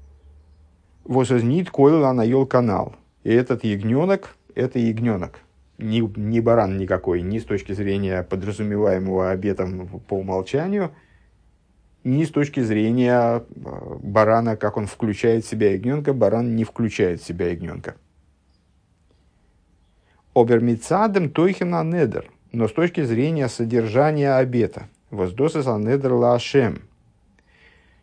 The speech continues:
А в чём содержание обета главное? В конечном итоге все вот эти вот баран, не баран, там такое животное, сякое животное, большое, маленькое, уж тем более. И там жертва такая, сякая, к-,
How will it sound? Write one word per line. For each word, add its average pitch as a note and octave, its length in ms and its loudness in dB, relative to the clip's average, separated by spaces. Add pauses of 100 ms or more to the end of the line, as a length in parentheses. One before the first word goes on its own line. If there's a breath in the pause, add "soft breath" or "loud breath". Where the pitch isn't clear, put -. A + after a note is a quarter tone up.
(520 soft breath)
А A#2 100 -2
в - 80 -6
чём D3+ 200 4
содержание A2 680 0
обета G#2+ 380 0
главное? F#2+ 560 0 (600)
В - 20 -6
конечном G#2 400 -2
итоге A2+ 300 0
все - 160 -4
вот G2+ 160 -2
эти G2 180 -4
вот F#2+ 140 -4
баран, B2+ 480 0
не A#2+ 80 0
баран, G#2 460 0
там F#2+ 260 -8
такое B2 400 2
животное, G#2+ 540 -2
сякое A2+ 420 0
животное, G#2 500 -2
большое, F#2+ 440 -2
маленькое, F#2+ 480 -4
уж F#2 160 -14
тем F2 240 -10
более. A2 420 2 (1300 soft breath)
И F#2+ 120 -8
там G2 200 -2
жертва G#2 500 2
такая, G2+ 580 -2
сякая, G2+ 680 0 (280)
к-, - 260 -8